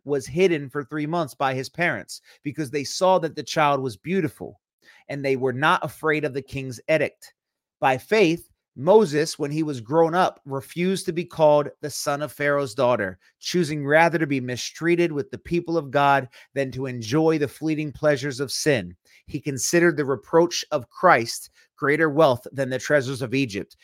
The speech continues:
Notice how it says here that Moses f-,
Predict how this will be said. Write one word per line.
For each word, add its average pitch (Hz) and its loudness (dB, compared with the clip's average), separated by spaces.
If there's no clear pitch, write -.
Notice 175 4
how 175 8
it 143 4
says 156 0
here 165 0
that 135 0
Moses 190 6
f-, - -20